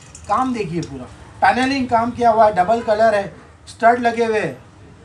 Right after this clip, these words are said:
Patch, एक एक patch देखिए, छः छः patch लगे हुए हैं। Rate भी आपको इतना अच्छा मिल रहा है सर कि आप लोग इसमें आराम से margin रख के कमाएंगे।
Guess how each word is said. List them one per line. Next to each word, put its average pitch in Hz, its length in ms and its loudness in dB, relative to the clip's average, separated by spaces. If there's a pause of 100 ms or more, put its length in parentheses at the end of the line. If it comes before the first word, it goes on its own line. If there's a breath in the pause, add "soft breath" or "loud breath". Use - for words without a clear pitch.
(320)
Patch, 247 240 2
एक 240 160 -6
एक 240 140 -4
patch 220 220 2
देखिए, 240 280 -4
छः 220 200 -6
छः 277 200 -4
patch 247 240 -4
लगे 190 220 -4
हुए 139 80 -6
हैं। - 540 -16
Rate 262 220 -2
भी 285 100 -2
आपको 254 260 0
इतना 240 200 -4
अच्छा 240 240 -4
मिल 220 160 -4
रहा 226 100 0
है 214 80 -2
सर 233 140 -4 (320 loud breath)
कि - 80 0
आप 202 160 -2
लोग 233 120 -4
इसमें 240 200 -8
आराम 208 220 -4
से 240 120 -6
margin 190 360 -6
रख 208 140 -10
के 240 60 -10
कमाएंगे। 208 400 -10